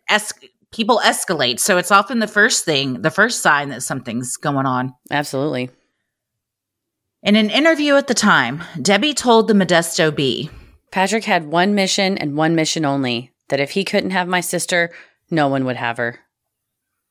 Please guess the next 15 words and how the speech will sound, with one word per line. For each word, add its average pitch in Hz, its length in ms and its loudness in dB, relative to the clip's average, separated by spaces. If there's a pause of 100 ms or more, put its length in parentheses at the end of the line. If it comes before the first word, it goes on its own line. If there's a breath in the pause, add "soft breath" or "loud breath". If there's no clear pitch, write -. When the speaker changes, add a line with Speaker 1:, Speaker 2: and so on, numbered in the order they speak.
(380 loud breath)
Speaker 1:
Later, 240 300 4
Patrick's 240 520 -2
father, 151 520 2
Royce 196 400 4
Kennedy, 160 520 0 (360 loud breath)
told 214 260 2
reporters 233 580 2
that 190 100 -2
he 196 140 2
was 185 200 4
sorry 220 360 4
for 226 140 -2
the 175 120 -2
Clinky 139 400 -6
family 113 520 -4